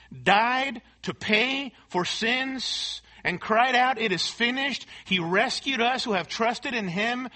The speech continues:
as our Lord and Savior from the penalty and the power of our sin and one day the presence of sin.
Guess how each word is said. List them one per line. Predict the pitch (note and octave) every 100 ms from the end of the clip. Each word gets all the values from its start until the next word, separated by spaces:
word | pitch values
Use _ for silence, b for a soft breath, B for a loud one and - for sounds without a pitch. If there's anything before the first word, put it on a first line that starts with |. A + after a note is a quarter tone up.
| B
as | E3+ F3
our | F3+
Lord | F#3 A3+
and | B3
Savior | - A3 A3+ B3+
from | A#3+ G3
the | F3+ B B -
penalty | - A#3+ C4+ - C4+
and | F#3+
the | E3
power | - G3 A#3+ B3
of | G3+ D#3+
our | D#3
sin | - A3 B3+ A#3+ B D#3+
and | F3
one | G3+ B3
day | B3 B3+
the | G3 - B
presence | - A#3 A#3+ A#3+ C4+
of | - F3+
sin. | - - A3+ B3+ C4